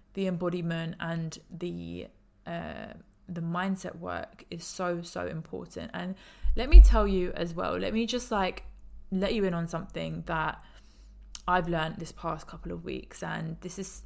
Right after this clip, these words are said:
you know, I wanna make this relatable as possible. So even for this podcast, so this is my,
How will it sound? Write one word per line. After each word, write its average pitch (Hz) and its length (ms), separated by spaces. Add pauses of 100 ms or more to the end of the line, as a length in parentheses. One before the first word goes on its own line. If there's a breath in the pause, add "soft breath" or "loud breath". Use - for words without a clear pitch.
(160)
you 185 140
know, 170 220
I 170 60
wanna 185 240
make 208 260
this 170 180
relatable 165 560
as 156 140
possible. 170 640 (380 loud breath)
So - 160
even 262 240
for 240 120
this 208 160
podcast, - 680
so 175 240
this 190 100
is 220 100
my, 220 140